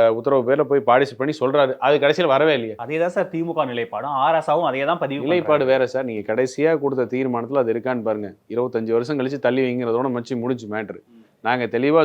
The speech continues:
Speaker 1: சொல்றோம், செவன் பாயிண்ட் ஒன் எயிட் பர்சன்ட் பிரதிநிதித்துவத்தை குறைக்காதீங்கிறத சொல்றோம்.
Speaker 2: இருபத்தஞ்சு வருஷம்
Speaker 1: இதே
Speaker 2: தள்ளி
Speaker 1: உள்ள
Speaker 2: வச்சாலும்
Speaker 1: சேருங்க
Speaker 2: அதே
Speaker 1: அப்படின்னு.
Speaker 2: செவன் பாயிண்ட் ஒன் தானே சார் இருக்க போகுது?
Speaker 1: எங்க?
Speaker 2: இருபத்தஞ்சு வருஷம் தள்ளி வச்சாலுமே இதே செவன் பாயிண்ட் ஒன்
Speaker 1: சார்,
Speaker 2: தானே கண்டினியூ
Speaker 1: இருபத்தஞ்சு வருஷம்
Speaker 2: ஆகும்.
Speaker 1: தள்ளி வைக்கிறதுக்கான கிரவுண்ட்ஸ் என்னங்கிற கொஞ்சம் விளக்குங்க சார் நீங்க.
Speaker 2: ம்.
Speaker 1: சார்,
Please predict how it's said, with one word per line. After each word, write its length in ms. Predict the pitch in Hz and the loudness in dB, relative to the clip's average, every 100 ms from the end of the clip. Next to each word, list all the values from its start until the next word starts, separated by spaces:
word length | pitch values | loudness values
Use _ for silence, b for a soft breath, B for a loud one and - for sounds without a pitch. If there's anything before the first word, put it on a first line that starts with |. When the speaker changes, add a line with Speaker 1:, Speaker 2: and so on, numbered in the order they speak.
| 151 | 2
Speaker 1:
சொல்றோம், 280 | 123 117 101 | -2 -4 -4
செவன் 280 | 110 135 143 | -4 -2 0
பாயிண்ட் 280 | 139 135 113 | 0 0 0
ஒன் 200 | 117 127 | 0 0
எயிட் 140 | 123 - | -2 -4
பர்சன்ட் 300 | 113 151 131 | -4 -4 -4
பிரதிநிதித்துவத்தை 580 | 120 131 127 113 110 147 117 | 0 0 -2 -4 -2 0 2
குறைக்காதீங்கிறத 760 | 120 117 110 110 123 156 139 - | 2 2 0 0 0 2 0 0
சொல்றோம். 260 | 123 113 131 | -4 -4 -4
Speaker 2:
இருபத்தஞ்சு 260 | 160 156 | -4 -4
வருஷம் 120 | 143 127 | 2 6
Speaker 1:
இதே 100 | 156 | 8
Speaker 2:
தள்ளி 100 | 139 | 10
Speaker 1:
உள்ள 160 | 160 | 8
Speaker 2:
வச்சாலும் 140 | 160 160 | 8 8
Speaker 1:
சேருங்க 320 | 160 151 160 | 8 8 6
Speaker 2:
அதே 20 | |
Speaker 1:
அப்படின்னு. 220 | 147 147 | 6 4
Speaker 2:
செவன் 80 | 131 | 2
பாயிண்ட் 140 | 143 135 | 0 -2
ஒன் 100 | 135 | -4
தானே 80 | 151 | -4
சார் 140 | 139 | -4
இருக்க 180 | 113 104 | -6 -8
போகுது? 420 | 98 95 104 113 - | -12 -14 -14 -14 -10
Speaker 1:
எங்க? 180 | 139 247 - - | -6 -6 -10 -10
Speaker 2:
இருபத்தஞ்சு 380 | 127 139 131 | -8 -6 -6
வருஷம் 180 | 123 123 139 | -8 -6 -4
தள்ளி 160 | 151 | -2
வச்சாலுமே 520 | 147 - 110 120 175 277 - _ - | -4 -4 -6 -6 -6 -8 -12 _ -8
இதே 160 | 139 | -4
செவன் 280 | 185 151 160 | 0 0 0
பாயிண்ட் 200 | 170 156 | -2 -2
ஒன் 80 | 143 | 0
Speaker 1:
சார், 80 | 165 | 0
Speaker 2:
தானே 120 | 143 | 2
கண்டினியூ 320 | 165 170 170 | 2 2 2
Speaker 1:
இருபத்தஞ்சு 140 | 165 | 4
வருஷம் 180 | 165 202 | 4 4
Speaker 2:
ஆகும். 100 | 123 | 4
Speaker 1:
தள்ளி 160 | 160 185 | 4 4
வைக்கிறதுக்கான 480 | 175 165 160 160 156 | 2 0 0 -2 0
கிரவுண்ட்ஸ் 340 | 139 165 170 156 | 2 0 0 -2
என்னங்கிற 460 | 165 165 160 139 123 | -2 0 0 0 -4
கொஞ்சம் 260 | 139 151 | -2 2
விளக்குங்க 320 | 139 147 143 123 | 2 0 -4 -4
சார் 80 | 110 | -4
நீங்க. 220 | 107 117 | -6 -8
Speaker 2:
ம். 160 | 113 - _ _ | -8 -14 _ _
Speaker 1:
சார், 180 | 135 135 | 0 2